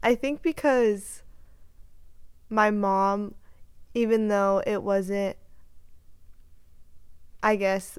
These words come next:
that integrated, integration of the word, it was still like, "This is God, this is who we value,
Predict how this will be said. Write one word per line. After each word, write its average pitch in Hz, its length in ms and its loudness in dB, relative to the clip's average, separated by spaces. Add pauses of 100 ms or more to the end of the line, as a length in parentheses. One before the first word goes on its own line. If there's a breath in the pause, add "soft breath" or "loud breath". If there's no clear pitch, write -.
that 202 260 2
integrated, 196 640 -2 (180)
integration 214 640 2
of 190 360 -2
the 202 140 0
word, 190 420 2 (260 loud breath)
it 220 140 4
was 208 320 4
still 202 320 2
like, 185 320 2
"This 190 420 -2
is 208 140 -2
God, 190 400 0
this 196 180 -4
is 202 140 -4
who 208 120 -2
we 196 120 2
value, 185 680 2